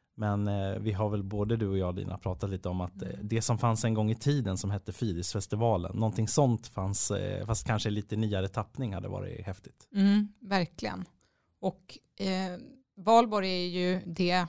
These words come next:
Speaker 2: publika evenemanget, och det sker ju alldeles oavsett ifall vi gör något eller inte, ska ju sägas också. Eh, vi ser ju till att det blir tryggt, snyggt och säkert under Valborg. Så. Men att få, precis som Ted är inne på, få styra en stadsfestival hade varit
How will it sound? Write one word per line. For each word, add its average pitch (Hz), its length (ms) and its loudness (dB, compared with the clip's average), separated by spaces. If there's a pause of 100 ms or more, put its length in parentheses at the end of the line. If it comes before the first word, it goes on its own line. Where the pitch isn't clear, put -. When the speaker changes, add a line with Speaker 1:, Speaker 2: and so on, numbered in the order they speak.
(120)
Speaker 2:
publika 180 520 0
evenemanget, 175 520 -2
och 190 140 -2
det 190 80 2
sker - 160 4
ju 190 120 8
alldeles 180 340 4
oavsett 180 400 -2
ifall 180 180 -4
vi 202 160 4
gör 180 160 4
något 165 180 -4
eller 180 120 2
inte, - 380 -4 (140)
ska - 200 -12
ju 180 60 -6
sägas 180 280 -8
också. 190 260 -8 (800)
Eh, 180 140 -4
vi 175 100 -2
ser 180 140 -2
ju 175 40 -2
till 180 180 -4
att 175 100 -4
det 180 80 -10
blir 175 120 -6
tryggt, - 360 -10
snyggt - 320 -6
och 170 80 -2
säkert - 340 0
under 175 180 -4
Valborg. 185 500 -4
Så. - 260 -4 (140)
Men 185 440 0
att 180 260 -2
få, 180 320 0 (140)
precis 185 260 0
som 170 160 -4
Ted 175 160 -2
är 180 40 0
inne 185 140 2
på, 175 200 -6 (760)
få 185 120 -4
styra 180 280 0
en 180 80 -2
stadsfestival 170 720 -4
hade 165 180 -4
varit - 300 -6